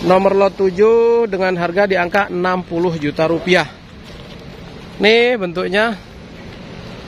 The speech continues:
Avanza dengan harga di angka enam puluh juta rupiah. Ya, pastinya perlu perbaikan. Tahunnya dua ribu sembilan. Kalau mau direkondisi, rekondisi betul ulang, bro. Eh,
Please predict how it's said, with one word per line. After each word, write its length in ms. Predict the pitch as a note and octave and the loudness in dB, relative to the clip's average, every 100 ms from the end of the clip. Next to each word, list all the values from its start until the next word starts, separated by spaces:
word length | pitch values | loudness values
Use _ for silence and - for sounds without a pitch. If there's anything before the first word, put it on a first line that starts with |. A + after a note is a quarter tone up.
| - | -4
Avanza 380 | F3+ F3+ E3+ A3 | 0 0 2 0
dengan 240 | G3 G3 | 2 0
harga 300 | F3+ E3 G3+ | 0 2 2
di 80 | F#3 | 2
angka 180 | E3+ F#3 | 0 0
enam 240 | F3+ F3+ F3 | 0 0 0
puluh 160 | E3+ F3 | 0 0
juta 320 | D#3 E3 E3 | 0 2 2
rupiah. 320 | D#3+ E3+ D3 C3 - - - - - | 2 2 0 -2 -16 -18 -18 -18 -6
Ya, 160 | F3 G#3 E3 D3+ | 2 2 2 -4
pastinya 640 | E3+ - F3 F#3 G3+ F3+ - - - - - - - - | -4 -2 2 2 2 -2 -10 -18 -18 -20 -18 -18 -18 -4
perlu 160 | D#3 E3 | 0 2
perbaikan. 600 | D#3 C#3+ C#3 D#3 D3 B2+ B2 D#3 | 2 2 2 2 0 -2 -6 -2
Tahunnya 320 | D3+ D#3 F#3 | 0 2 2
dua 140 | E3 D3+ | 2 0
ribu 140 | D3+ | -4
sembilan. 640 | D3 D3 C#3 E3 G3+ F#3+ - - - - | -4 -2 2 2 2 -4 -14 -18 -18 -2
Kalau 320 | D#3+ D#3+ E3 | 2 2 2
mau 160 | E3 D#3+ | 0 0
direkondisi, 1120 | D#3+ D#3+ D#3+ D#3+ D#3+ D#3 E3 D#3 D3+ G#3 G#3 | 2 2 2 2 2 2 2 0 2 2 2
rekondisi 400 | F3+ D#3+ C#3+ D#3+ | 2 -2 -2 -2
betul 320 | C#3 B2+ D#3 | -2 -2 -2
ulang, 320 | D3+ D#3 F3+ | 2 2 2
bro. 240 | E3+ D#3 F3 - - - - - - - - | 2 2 0 -6 -16 -16 -14 -14 -14 -8 0
Eh, 540 | D3 D3 C#3+ C#3+ C#3+ | 2 2 2 0 -2